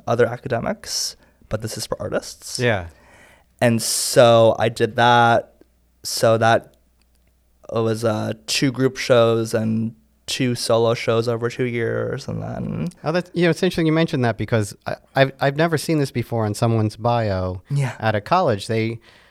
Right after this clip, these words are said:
Speaker 2: Hollins lists your research interests.
Speaker 1: Oh, yeah.
Speaker 2: And they list it as documentary, aging, gentrification, and socioeconomic class.
Speaker 1: Yeah.
Speaker 2: Right?
Speaker 1: <laughs>
Speaker 2: And s-,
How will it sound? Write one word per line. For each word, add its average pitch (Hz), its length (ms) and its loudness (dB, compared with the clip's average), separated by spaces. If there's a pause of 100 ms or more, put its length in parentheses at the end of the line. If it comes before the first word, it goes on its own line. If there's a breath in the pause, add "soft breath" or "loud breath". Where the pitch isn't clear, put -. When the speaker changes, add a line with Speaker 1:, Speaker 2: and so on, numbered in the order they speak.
(200 soft breath)
Speaker 2:
Hollins 139 420 0
lists - 420 -2
your 101 200 -4
research 120 640 -6
interests. - 760 -10 (560)
Speaker 1:
Oh, 143 200 8
yeah. 135 280 4
Speaker 2:
And 143 140 6
they 143 80 4
list 143 200 -2
it 127 60 0
as 120 140 0
documentary, 131 760 0
aging, 120 680 0
gentrification, 117 800 -2
and 95 120 -2
socioeconomic 107 960 -2
class. 85 640 -6
Speaker 1:
Yeah. 147 640 2
Speaker 2:
Right? 131 280 -2 (140)
Speaker 1:
<laughs> - 120 -10
Speaker 2:
And 123 160 -6
s-, - 100 -18